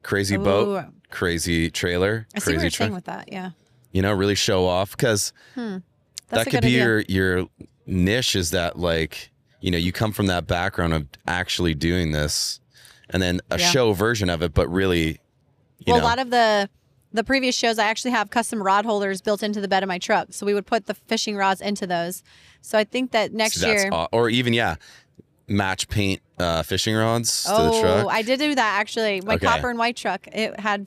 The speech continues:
Speaker 2: fishing rods that matched the paint. It was pretty cool.
Speaker 1: See, I like that. Those are
Speaker 2: So
Speaker 1: the
Speaker 2: this
Speaker 1: details that are, like, when you see a bill, you see a
Speaker 2: Right.
Speaker 1: little detail. It's very important.
Speaker 2: People didn't know what the fishing rods were.
Speaker 1: Really?
Speaker 2: They were like, "What's hanging out of the <laughs> back of your truck?"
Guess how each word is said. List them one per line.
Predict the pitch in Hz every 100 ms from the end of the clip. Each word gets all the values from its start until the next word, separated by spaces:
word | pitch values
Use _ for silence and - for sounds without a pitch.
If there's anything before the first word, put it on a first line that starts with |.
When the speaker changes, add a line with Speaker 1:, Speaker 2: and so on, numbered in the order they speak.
| _
Speaker 2:
fishing | 220 202 208 202
rods | 196 196
that | 190
matched | 196 190 - -
the |
paint. | 208 185 170
It |
was | 226
pretty | - 320
cool. | 302 262 -
Speaker 1:
See, | -
I | 71
like | 76 -
that. | 76 71
Those | 107 117
are |
Speaker 2:
So | 120
Speaker 1:
the |
Speaker 2:
this | 120
Speaker 1:
details | 107 113 95
that | 92 87
are, |
like, | 92 87 101
when | 92
you |
see | - 107
a |
bill, | 82 95
you | 92
see | 90
a | 90
Speaker 2:
Right. |
Speaker 1:
little | 92
detail. | 80 90 - 90
It's | 85
very | - 80
important. | 73 80 73 62
Speaker 2:
People | 285
didn't | 349 339
know | 233
what | 240
the | 220
fishing | 226 330
rods | 254 156 180
were. | 170 175 - _ _ -
Speaker 1:
Really? | 175 -
Speaker 2:
They |
were | 269
like, | 254
"What's | 208 269
hanging | - 349 330
out | 254
of |
the | 214
<laughs> | 240
back | -
of |
your | 262 269
truck?" | - 202 202